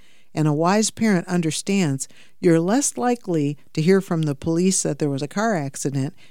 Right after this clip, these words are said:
if you don't prematurely put car keys in the hands of a child. Well, you're less likely to have a pride accident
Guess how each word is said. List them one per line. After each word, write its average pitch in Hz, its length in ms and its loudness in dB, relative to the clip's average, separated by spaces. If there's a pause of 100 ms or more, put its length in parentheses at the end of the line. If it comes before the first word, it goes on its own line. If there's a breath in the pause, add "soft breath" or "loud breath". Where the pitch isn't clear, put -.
if 165 140 -6
you 185 60 2
don't 196 240 2
prematurely 185 800 0
put - 180 -6
car 208 240 -2
keys 143 340 -2
in 151 80 -2
the 156 60 0
hands 160 340 2
of 147 140 -8
a 156 40 -10
child. 185 540 -6 (540)
Well, 196 140 2
you're 320 200 2
less 233 380 0
likely 190 400 0
to 160 80 2
have 151 160 0
a 139 60 -4
pride 170 420 0
accident 123 600 -4